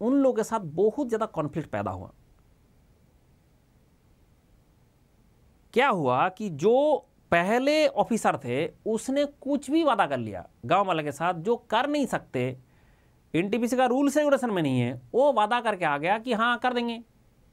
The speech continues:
स्कूल बनाना है, बना देंगे। गांव में, मतलब, जो जो मांगा सब हाँ, क्यों ना, उस टाइम में उसको डील करना था,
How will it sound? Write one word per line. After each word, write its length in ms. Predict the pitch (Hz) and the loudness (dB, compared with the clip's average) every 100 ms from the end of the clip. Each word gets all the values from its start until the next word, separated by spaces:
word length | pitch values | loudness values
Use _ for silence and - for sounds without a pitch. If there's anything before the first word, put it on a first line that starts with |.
| _ - | _ -20
स्कूल 280 | - 247 | -4 0
बनाना 220 | 247 254 247 | 0 0 -2
है, 60 | |
बना 140 | 220 220 | 0 0
देंगे। 280 | 214 208 - _ _ _ _ _ _ _ _ _ _ _ _ - | -2 -6 -12 _ _ _ _ _ _ _ _ _ _ _ _ -2
गांव 240 | 143 190 | 0 2
में, 840 | 220 214 196 180 165 151 143 139 135 | 0 0 2 2 0 2 2 2 0
मतलब, 360 | 180 214 143 | 0 -2 -2
जो 240 | 135 269 294 | -2 0 2
जो 200 | 330 311 | 2 2
मांगा 460 | 226 220 160 170 | 2 2 2 0
सब 320 | 190 - 311 302 | -2 0 0 0
हाँ, 380 | 156 139 92 - _ _ _ _ _ _ _ _ _ - | -2 -4 -4 -16 _ _ _ _ _ _ _ _ _ -2
क्यों 180 | 285 | 0
ना, 120 | 285 269 | 2 0
उस 300 | 247 254 - | 0 -2 -2
टाइम 160 | 294 | 0
में 120 | 285 | 2
उसको 240 | 262 - 262 | 0 0 -2
डील 240 | 180 202 | 0 0
करना 260 | 170 151 139 | 0 0 0
था, 300 | 156 165 | 0 -2